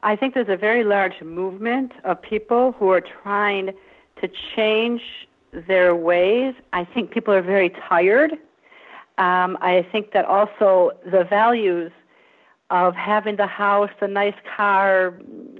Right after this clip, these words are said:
the material things are, is wearing people out in the sense that, yes, you have all these nice things, but you don't have time to really enjoy them. There's the stress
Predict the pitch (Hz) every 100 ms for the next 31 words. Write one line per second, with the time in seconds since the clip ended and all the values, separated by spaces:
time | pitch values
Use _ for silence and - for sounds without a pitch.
0 | 180 185 180 - - 220 233 226 220 220
1 | 220 214 - 175 - 180 175 190 202 190
2 | 214 - 175 - 156 160 226 - 180 180
3 | - 190 185 185 156 - - - 170 202
4 | 202 196 180 196 175 - 220 208 202 -
5 | 170 190 208 226 - _ 185 175 220 -
6 | 180 202 202 208 202 196 - 190 190 190
7 | 180 208 220 180 160 - 151 151 143 165
8 | 240 262 - - - _ - 196 185 196
9 | - 220 220